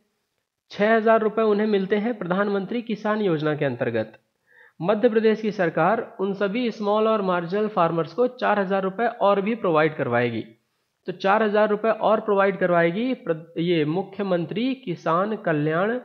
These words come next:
योजना के अंतर्गत। इस हिसाब से टोटल मिला करके दस हज़ार रुपये किसी भी एक स्मॉल और मार्जिनल फार्मर को मिलेंगे।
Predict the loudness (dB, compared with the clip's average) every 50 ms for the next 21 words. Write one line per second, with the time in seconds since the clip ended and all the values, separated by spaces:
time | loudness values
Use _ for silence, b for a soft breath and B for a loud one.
0 | B B B B B B -8 -4 0 0 2 2 2 2 2 2 2 2 2 0
1 | 0 -2 0 0 -2 -2 -4 -10 -20 b b b b b b b b _ _ _
2 | _ _ 0 0 2 2 2 2 6 6 4 4 4 2 0 0 0 0 0 -2
3 | 0 2 2 2 2 2 2 2 0 0 0 -2 -4 -2 0 0 0 0 -4 -8
4 | -20 -20 -20 -20 _ _ _ _ _ _ _ _ _ _ _ _ _ _ _ _
5 | _ -20 _ _ _ -10 -8 -2 6 8 8 8 8 6 6 6 6 6 6 4
6 | 2 0 0 0 0 -2 -4 -4 -2 0 2 2 2 2 0 -6 -4 0 0 2
7 | 4 4 2 2 2 2 2 2 2 0 0 2 2 0 0 0 -2 0 2 2
8 | 2 2 2 2 2 0 -2 -4 -8